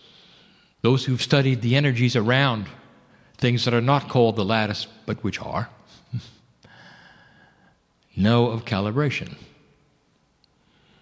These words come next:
And you know of the energies of balance that are required for a human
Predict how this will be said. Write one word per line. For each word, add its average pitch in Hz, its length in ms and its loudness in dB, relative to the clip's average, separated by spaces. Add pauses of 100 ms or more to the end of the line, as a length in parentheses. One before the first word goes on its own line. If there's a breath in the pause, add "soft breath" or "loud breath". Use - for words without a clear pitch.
(440 soft breath)
And 104 120 0
you 107 80 4
know 170 220 6
of 151 120 4
the 139 160 2
energies 160 640 4
of 120 280 -2
balance 139 840 0
that 120 240 -2
are 127 140 2
required 127 680 0
for 120 220 0
a 110 40 0
human 107 640 2